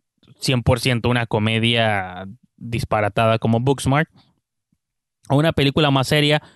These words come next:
como Retrato de una mujer en llamas, donde no necesariamente hablo de la relación principal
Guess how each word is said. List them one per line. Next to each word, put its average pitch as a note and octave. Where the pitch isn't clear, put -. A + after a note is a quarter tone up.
como A#2+
Retrato A2+
de C3
una C3
mujer A#2
en B2+
llamas, B2+
donde B2+
no C3+
necesariamente D#3+
hablo D3+
de D3
la A#2
relación A2+
principal A#2+